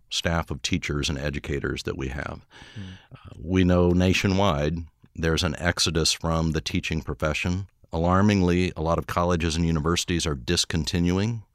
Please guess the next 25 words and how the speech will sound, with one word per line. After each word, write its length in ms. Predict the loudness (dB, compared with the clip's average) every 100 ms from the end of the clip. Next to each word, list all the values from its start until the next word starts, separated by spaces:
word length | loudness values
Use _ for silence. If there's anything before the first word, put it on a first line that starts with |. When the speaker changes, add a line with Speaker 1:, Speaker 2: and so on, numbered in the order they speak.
| -10
Speaker 1:
their 180 | -4 -4
teacher 320 | -2 -4 -4
preparation 600 | -2 -4 -2 -2 -2 -2
programs, 680 | -2 -2 0 0 0 -2 -6 -10 -6
Speaker 2:
Hmm. 160 | -4 -4 -6 -20 -20 -6
Speaker 1:
uh, 120 | -2
because 440 | -2 2 4 4
there's 300 | 4 2 2
lack 400 | 0 0 2 0
of 80 | -4
interest 680 | -2 0 0 -2 -2 -4 -6 -20 _ _ -8
in, 380 | -2 0 2 2 2 0 -4
Speaker 2:
Hmm. 60 | -8
Speaker 1:
uh, 40 |
the 100 | -10
profession. 580 | -6 -2 -2 -2 -2 -4 -8 _ -20 -20 -20 -20 -20 _ _
So 200 | 0 4
we 120 | 8 8
have 100 | 6
to 60 | 6
do 120 | 6
whatever 260 | 6 6 4
we 140 | 2
can 520 | 2 0 2 4 2 0
to 520 | 0 2 2 0